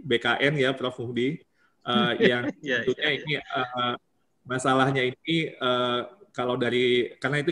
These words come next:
Speaker 1: dari pemerintah daerah juga ya, ada formasi dan lain-lain gitu ya untuk, untuk penyelesaiannya itu.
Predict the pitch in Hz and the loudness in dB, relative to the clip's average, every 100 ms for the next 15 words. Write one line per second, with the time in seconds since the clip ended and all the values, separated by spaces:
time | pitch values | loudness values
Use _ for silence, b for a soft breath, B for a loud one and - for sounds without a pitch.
0 | - 139 131 135 131 127 127 131 127 123 | -4 -2 -2 -2 -2 -2 0 0 0 -2
1 | - 135 151 131 117 120 - 117 117 113 | -4 2 4 6 4 -2 -6 -4 -2 -4
2 | 117 113 160 - 156 143 117 113 117 135 | -6 -4 -4 2 4 4 2 0 0 2
3 | 139 139 123 - 110 123 123 117 - 117 | 2 2 -4 -4 -4 -2 -6 -8 -8 -10
4 | 113 110 117 120 120 127 117 120 120 127 | -10 -10 -10 -10 -8 -4 -2 -2 -4 -6
5 | 131 131 139 | -4 -4 -4